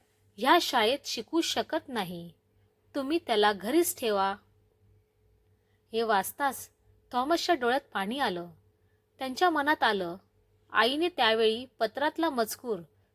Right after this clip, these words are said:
खराखुरा वाचला असता तर कदाचित मी जो आज थॉमस एडिसन आहे, तो मी नसतो.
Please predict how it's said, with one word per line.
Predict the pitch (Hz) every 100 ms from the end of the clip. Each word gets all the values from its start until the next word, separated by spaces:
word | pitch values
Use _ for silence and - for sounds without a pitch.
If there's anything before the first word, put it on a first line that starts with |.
| _
खराखुरा | - 226 269 - 269 269
वाचला | 254 202 202 269
असता | 262 - - 233 185 - _ _ _ -
तर | 320
कदाचित | - 233 262 302 277 214 _ _ _
मी | 208 262 294
जो | 262 277 -
आज | 240 - -
थॉमस | 214 226 262
एडिसन | - 208 240 285 254
आहे, | 214 190 190 - _ _ _ _ _ 320
तो | 349
मी | 370
नसतो. | 330 233 - - 185 165